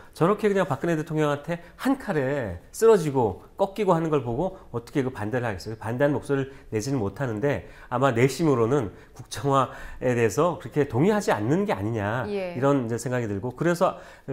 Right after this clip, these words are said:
Speaker 1: 지난주에 동아일보나, 어, 조선일보 그리고 문화일보도 반대하는, 국정화에 반대하는 그런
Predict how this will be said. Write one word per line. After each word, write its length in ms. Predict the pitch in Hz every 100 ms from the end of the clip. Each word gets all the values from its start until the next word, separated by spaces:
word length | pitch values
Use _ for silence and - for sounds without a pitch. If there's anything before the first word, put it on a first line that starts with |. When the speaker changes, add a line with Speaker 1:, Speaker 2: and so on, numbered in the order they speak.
| 127
Speaker 1:
지난주에 640 | 156 156 139 143 135 -
동아일보나, 800 | 127 135 131 120 117 110 160 - - - -
어, 100 | 107
조선일보 560 | 120 127 139 113 104
그리고 220 | 90 110 104
문화일보도 720 | 127 170 151 117 107 147 - - - -
반대하는, 640 | - 113 160 170 127 92
국정화에 360 | 85 - 135 127
반대하는 480 | 123 120 147 151 120
그런 280 | 107 110